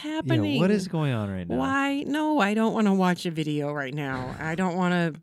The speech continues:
Speaker 1: write thing." But then sometimes you do. Sometimes you do wanna look at all those boxes and check 'em off and be like, "No, I, I have been feeling a little tired lately." I don't know what that is, that urge to,
Speaker 2: Yeah, I
Speaker 1: uh,
Speaker 2: don't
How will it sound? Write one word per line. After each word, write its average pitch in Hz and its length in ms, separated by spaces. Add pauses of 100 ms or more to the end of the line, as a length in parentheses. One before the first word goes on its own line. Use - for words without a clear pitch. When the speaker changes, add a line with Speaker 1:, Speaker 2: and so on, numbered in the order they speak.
(280)
Speaker 1:
write 160 380
thing." 160 240
But 175 220
then 233 180
sometimes 214 520
you 156 120
do. 156 560 (560)
Sometimes 170 560
you 170 100
do 170 300
wanna 143 360
look 165 260
at 160 60
all 151 140
those 147 200
boxes 147 600
and 143 140
check - 280
'em 139 120
off 139 280
and 151 120
be 143 140
like, 147 260 (680)
"No, 233 100
I, 233 280
I 233 80
have 254 200
been 190 160
feeling 151 300
a 143 60
little 139 180
tired 139 460
lately." 135 340 (500)
I 196 120
don't 240 140
know 247 100
what 226 160
that 214 200
is, 175 440
that 160 240
urge 170 540
to, 175 80
Speaker 2:
Yeah, 160 180
I 160 80 (100)
Speaker 1:
uh, - 40
Speaker 2:
don't 151 220